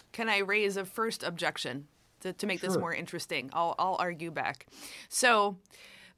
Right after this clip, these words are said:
Speaker 1: the thing is, i-, so you, you ca-, characterize this theologically as whose you are, who you say Jesus Christ is, the mandate to respond.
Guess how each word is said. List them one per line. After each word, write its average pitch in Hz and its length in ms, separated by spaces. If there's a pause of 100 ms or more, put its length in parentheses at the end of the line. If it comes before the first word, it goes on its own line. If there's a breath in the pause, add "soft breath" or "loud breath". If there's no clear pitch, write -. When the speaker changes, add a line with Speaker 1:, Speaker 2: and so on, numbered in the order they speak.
Speaker 1:
the 247 100
thing 339 240
is, 165 360
i-, 165 220
so 220 200
you, 208 200
you 208 280
ca-, 233 300
characterize 220 580
this 190 200
theologically 185 1120
as 170 300
whose 269 280
you 220 180
are, 190 500
who 214 140
you 226 180
say 202 220
Jesus 185 380
Christ 190 420
is, 180 280
the 185 120
mandate 190 580
to 185 120
respond. 156 680